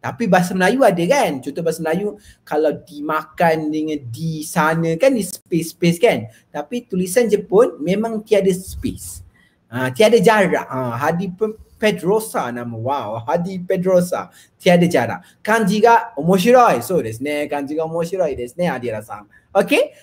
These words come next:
So, itu point yang kedua. Anda kena alert, kena tahu. Kalau siapa belajar awal-awal, mungkin ada space. Tapi tiada space. Ah. Ah, okey, dah jawab. Ah, tak, ah,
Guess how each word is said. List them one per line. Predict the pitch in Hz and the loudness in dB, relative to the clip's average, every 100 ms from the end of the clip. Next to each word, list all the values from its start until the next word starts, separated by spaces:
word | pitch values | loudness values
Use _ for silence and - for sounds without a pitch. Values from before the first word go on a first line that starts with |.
| _ | _
So, | - | -4
itu | 160 160 311 - | -2 -2 -6 -2
point | 240 240 | 0 0
yang | 220 175 | 0 -2
kedua. | 156 113 92 - | -2 -4 -8 -10
Anda | 139 165 170 | -4 -2 0
kena | 165 151 | -2 -2
alert, | 151 170 190 190 | 0 4 4 2
kena | 156 156 | -6 -4
tahu. | 156 156 165 226 - | -2 2 2 0 0
Kalau | 156 | -2
siapa | 156 175 175 | 0 -2 0
belajar | 170 170 165 | 0 2 4
awal-awal, | 180 240 247 | 6 6 4
mungkin | 214 233 | 2 -2
ada | 226 254 | -2 -2
space. | 269 - 240 247 - - _ | -4 4 4 4 -4 -20 _
Tapi | 175 170 202 190 | -2 -2 -4 -12
tiada | - - 160 151 151 185 | -8 -2 0 2 2 0
space. | - - 302 220 120 - - - 117 | -6 -8 -2 0 0 -4 -12 -18 -18
Ah. | 113 113 113 107 104 101 95 92 _ _ _ _ _ _ _ - | -14 -12 -12 -14 -18 -20 _ _ _ _ _ _ _ _ _ -10
Ah, | 143 156 226 | -4 2 4
okey, | 233 220 123 - | 6 6 4 -2
dah | 120 | -8
jawab. | 120 123 180 302 330 - | -4 4 6 6 2 -6
Ah, | 277 - - - | -8 -10 -16 -6
tak, | - 240 - - | -2 -2 -4 0
ah, | 202 208 | 2 2